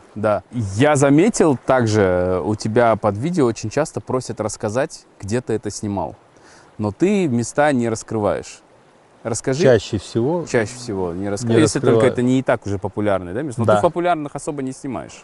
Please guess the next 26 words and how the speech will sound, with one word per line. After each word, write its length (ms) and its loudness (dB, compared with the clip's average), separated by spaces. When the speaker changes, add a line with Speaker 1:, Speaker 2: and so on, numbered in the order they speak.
Speaker 2:
Да, 340 0
потому 260 -2
что 180 -12
там 280 -2
невозможно 600 2
снять. 260 -14
Speaker 1:
Да, 60 -6
Speaker 2:
Много 300 4
людей, 440 2
Speaker 1:
много 160 0
людей. 280 -8
Speaker 2:
где-то, 260 -2
может, 360 0
даже 320 -4
и 160 -6
застроено 720 2
уже 200 0
некрасиво 600 -4
всё. 260 -10
Speaker 1:
Природа 420 4
не 120 6
такая 280 2
первозданная, 640 2
да? 220 2
Speaker 2:
Да. 220 2
Speaker 1:
А, 380 -4